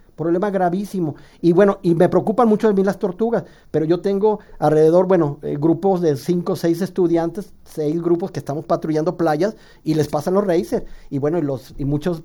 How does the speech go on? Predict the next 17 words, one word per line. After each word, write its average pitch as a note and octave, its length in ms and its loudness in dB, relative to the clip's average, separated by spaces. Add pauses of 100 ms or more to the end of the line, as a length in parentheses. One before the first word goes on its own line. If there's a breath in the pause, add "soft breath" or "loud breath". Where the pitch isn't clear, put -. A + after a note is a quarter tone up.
de D3+ 140 -2
las C#3 140 -6
personas, D#3 400 -6
pues, C3 180 -6
no B2+ 160 -2
van C#3+ 240 2
muy D3 300 -2
bien, D3 420 -2 (400 soft breath)
este, A#2+ 260 -8
en A#2+ 100 -4
sus B2+ 200 -6
cinco D3 240 -4
sentidos D#3 720 -2 (340 soft breath)
y, B2+ 140 -6
bueno, B2+ 220 -6
es C#3 100 -8
peligroso. C#3 800 -4